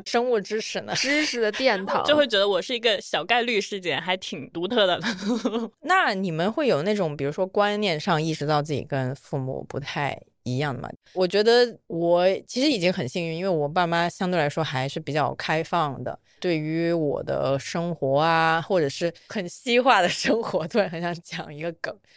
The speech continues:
Speaker 1: 对于所谓的很西化的生活，没什么特别的想法，健康开心就可以。可能多多少少还是会有一点点这种性别观念上会有一些差异，但我觉得这个非常正常。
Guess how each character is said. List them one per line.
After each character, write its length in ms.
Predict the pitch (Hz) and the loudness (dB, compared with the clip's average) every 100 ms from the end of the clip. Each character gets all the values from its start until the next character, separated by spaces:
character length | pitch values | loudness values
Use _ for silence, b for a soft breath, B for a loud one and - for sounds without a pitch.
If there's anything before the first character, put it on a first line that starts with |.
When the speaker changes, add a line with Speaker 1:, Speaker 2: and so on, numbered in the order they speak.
| b | b
Speaker 1:
对 140 | 262 247 | -2 0
于 180 | 247 | 0
所 240 | 233 - 143 | 0 0 4
谓 180 | 190 170 | 6 6
的 140 | 156 | 2
很 180 | 156 139 | 0 -6
西 260 | - 196 | -6 -2
化 160 | 196 190 | 2 4
的 80 | 151 | 2
生 240 | 165 170 | -2 -6
活， 260 | 151 135 143 - | -4 -2 -4 -2
没 220 | 156 170 | 2 2
什 120 | 175 | 2
么 400 | 139 135 135 131 - | 0 2 0 -2 -4
特 140 | - | 0
别 120 | 156 | 2
的 80 | 135 | 2
想 260 | 139 131 139 | 2 -2 -4
法， 160 | 151 - - | -6 -8 -2
健 200 | 190 151 | 0 0
康 440 | 160 151 151 151 - | -2 -2 -2 -8 -10
开 200 | - 160 | -2 0
心 320 | 160 156 151 | 0 -4 -6
就 200 | 143 147 | -2 -2
可 300 | - - 127 | -2 -6 -6
以。 320 | 143 151 - - _ _ | -6 -8 -12 -14 _ _
可 160 | - 139 | -8 -4
能 240 | 147 180 | -4 0
多 160 | 220 240 | 2 4
多 100 | 240 | 4
少 160 | 196 | 4
少 120 | 196 156 | 2 2
还 180 | 147 | 0
是 80 | 156 | -4
会 260 | 196 208 190 | -2 0 0
有 140 | 147 | 0
一 120 | 143 | -2
点 240 | 185 143 156 | -2 -2 0
点 240 | 170 131 | -2 0
这 120 | 151 | -2
种 380 | 160 147 139 135 | -2 -2 -4 -6
性 340 | 135 - 190 151 | -6 -2 -2 -2
别 560 | 143 131 139 160 165 165 _ _ | -2 0 0 0 -2 -4 _ _
观 260 | - 208 220 | 2 4 4
念 220 | 240 170 | 2 0
上 240 | 175 151 | -2 -4
会 140 | 147 156 | -4 -6
有 120 | 139 | -4
一 100 | 147 | -6
些 180 | 170 160 | -2 -2
差 260 | - 185 175 | 0 0 0
异， 140 | 180 | 2
但 180 | 202 180 | 2 2
我 140 | 147 | 2
觉 80 | 147 | 2
得 100 | 175 | 0
这 100 | 208 | 2
个 40 | 180 | 0
非 160 | 202 | 0
常 180 | 202 170 | 0 -2
正 200 | 220 175 | -2 -2
常。 220 | 147 - | -4 -10